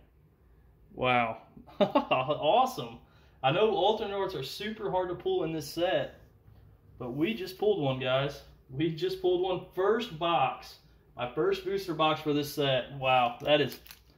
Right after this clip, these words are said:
that is insane. We, that, <laughs> it's not the, the Dialga or the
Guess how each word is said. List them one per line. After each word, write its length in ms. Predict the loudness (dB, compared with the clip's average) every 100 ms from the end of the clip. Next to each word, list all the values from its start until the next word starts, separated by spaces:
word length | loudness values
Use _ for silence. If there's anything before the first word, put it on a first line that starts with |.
| -20 -10 2
that 140 | 4 4
is 140 | 4
insane. 540 | -2 -2 -2 0 -2 -6 -14 -2
We, 320 | 2 2 0 -8 -14 _ _ _ _ 2
that, 320 | 2 2 -4 -12 2
<laughs> 500 | 4 6 2 0 -10 -10 -8 -12 -16 -10
it's 140 | -2
not 260 | 6 6 8
the, 320 | 4 4 2
the 120 | 0
Dialga 640 | -2 2 2 2 0 0 0
or 300 | 0 0 0
the 380 | -2 -2 -4